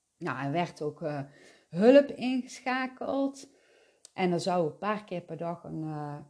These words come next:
verpleegkundige komen die haar dan hielp met, ehm, ja, met haar verzorgen, wassen en ook eten maken en huishouden.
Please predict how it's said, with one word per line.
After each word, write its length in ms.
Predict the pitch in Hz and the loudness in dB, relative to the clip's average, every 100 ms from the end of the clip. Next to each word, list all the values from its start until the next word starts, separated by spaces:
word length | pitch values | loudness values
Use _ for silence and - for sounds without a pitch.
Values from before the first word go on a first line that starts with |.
| _ | _
verpleegkundige 920 | _ - 170 156 - 240 240 240 202 - | _ -14 -6 -6 -4 0 2 0 -4 -10
komen 400 | 208 202 202 196 | -8 -6 -6 -6
die 200 | 175 165 | -6 -6
haar 100 | 160 | -6
dan 220 | 143 143 | -10 -8
hielp 420 | 165 196 196 190 _ _ _ _ _ | -2 0 0 -2 _ _ _ _ _
met, 380 | - 160 156 156 | -8 -4 -4 -6
ehm, 440 | 160 147 147 143 143 143 _ _ _ _ _ - | -10 -8 -8 -6 -8 -10 _ _ _ _ _ -8
ja, 180 | 147 | -4
met 220 | 147 147 143 | -4 -6 -6
haar 180 | 147 | -10
verzorgen, 720 | 147 143 202 196 196 196 180 156 | -8 -6 2 4 4 2 -6 -2
wassen 760 | 175 185 - 196 185 185 185 | -4 -4 -8 -4 -2 -2 -4
en 360 | - 143 143 139 - _ _ - | -4 -6 -8 -10 -20 _ _ -20
ook 220 | 143 - | -20 -12
eten 420 | - 214 208 196 185 | 0 2 2 -2 0
maken 920 | 185 180 - 180 180 180 180 175 - | 0 0 -4 -4 -2 0 -2 -4 -8
en 240 | 147 151 | -14 -12
huishouden. 880 | 156 180 180 160 170 170 165 170 | -4 -4 -4 -4 -2 0 0 -2